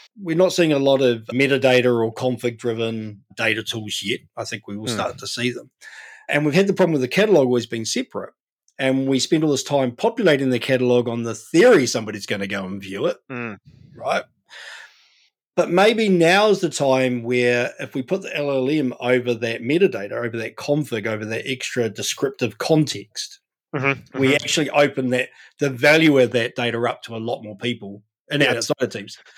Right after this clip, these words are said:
Speaker 2: There is valuable, actionable knowledge hidden in there. Ultimately, it takes people with years and decades of experience <laughs> like you and me to look at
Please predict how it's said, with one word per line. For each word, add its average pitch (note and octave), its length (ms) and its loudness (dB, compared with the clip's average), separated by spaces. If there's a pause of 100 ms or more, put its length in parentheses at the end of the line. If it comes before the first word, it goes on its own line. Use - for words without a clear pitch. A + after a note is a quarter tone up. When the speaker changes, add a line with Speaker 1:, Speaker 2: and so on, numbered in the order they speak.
(360)
Speaker 2:
There D3+ 140 8
is D3+ 160 4
valuable, D#3 520 4
actionable C3+ 540 0
knowledge B2+ 640 2 (440)
hidden C#3 280 0
in A2+ 180 -6
there. C#3 280 -4 (680)
Ultimately, B2+ 540 0
it A#2+ 140 -2
takes B2 260 0
people A#2 460 0
with - 400 0 (720)
years C3+ 320 2
and A#2+ 100 -8
decades A#2 440 0
of G#2+ 80 -10
experience C#3+ 540 -4
<laughs> - 20 2
like C3 140 -2
you C3 100 2
and A#2 100 -2
me A#2 140 -2
to A#2+ 160 -4
look B2 280 -4
at A2+ 200 2